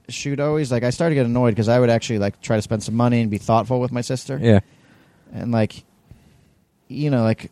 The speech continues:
Speaker 1: it always seemed like her gifts to me were a little bit just off.
Speaker 2: Yeah.
Speaker 1: Like, when you, I mean, I was, like, in my twenties.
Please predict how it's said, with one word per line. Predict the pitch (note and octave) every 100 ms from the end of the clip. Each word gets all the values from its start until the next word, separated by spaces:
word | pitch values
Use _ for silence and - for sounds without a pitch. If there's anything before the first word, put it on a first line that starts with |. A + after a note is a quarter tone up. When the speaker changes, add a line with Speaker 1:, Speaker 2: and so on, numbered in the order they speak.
| _ -
Speaker 1:
it | B2
always | B2+ C#3
seemed | C#3+
like | B2 G#2+
her | A#2
gifts | G#2 G#2 A#2 -
to | A#2+
me | A#2+
were | A2+ G#2+
a |
little | G#2+ G#2+
bit | G2+ G#2 - _
just | - A2 - -
off. | F2+ A2+ B2 - -
Speaker 2:
Yeah. | G#2+ G#2+ F#2 - _ -
Speaker 1:
Like, | A#2+
when | B2 D#3
you, | D#3
I | D3+
mean, | D3 C#3+
I |
was, | C#3+
like, | D3 C#3
in | D#3
my | D3+ C3
twenties. | - D3+ C3+ G2+ -